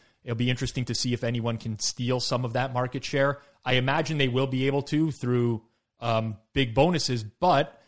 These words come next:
the way that you can promote bonuses in Canada is very differently as well from the way you can in the U S.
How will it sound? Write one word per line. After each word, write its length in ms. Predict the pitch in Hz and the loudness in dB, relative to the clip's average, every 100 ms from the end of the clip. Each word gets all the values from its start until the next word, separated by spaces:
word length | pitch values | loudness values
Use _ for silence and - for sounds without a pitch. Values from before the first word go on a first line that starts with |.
| _ | _
the 80 | 120 | 0
way 200 | 131 147 | 2 4
that 200 | 143 135 | 2 2
you 100 | 131 | -2
can 180 | 143 123 | -2 -2
promote 380 | 127 147 196 | 0 2 4
bonuses 460 | 127 127 120 131 120 | 2 2 0 0 0
in 100 | 123 | -2
Canada 340 | 127 123 123 | -2 0 0
is 120 | 120 113 | -2 0
very 240 | 127 127 | 0 2
differently 520 | 120 127 135 131 123 | 0 -2 -4 -4 -2
as 140 | 117 113 | -2 2
well 220 | 135 135 | 2 2
from 160 | 123 | 0
the 60 | 117 | 0
way 100 | 117 | 0
you 140 | 117 113 | 0 -2
can 280 | - 113 | -4 -4
in 60 | 113 | -2
the 100 | 110 | -2
U 220 | 110 113 | -4 -2
S. 260 | 156 107 | -2 -4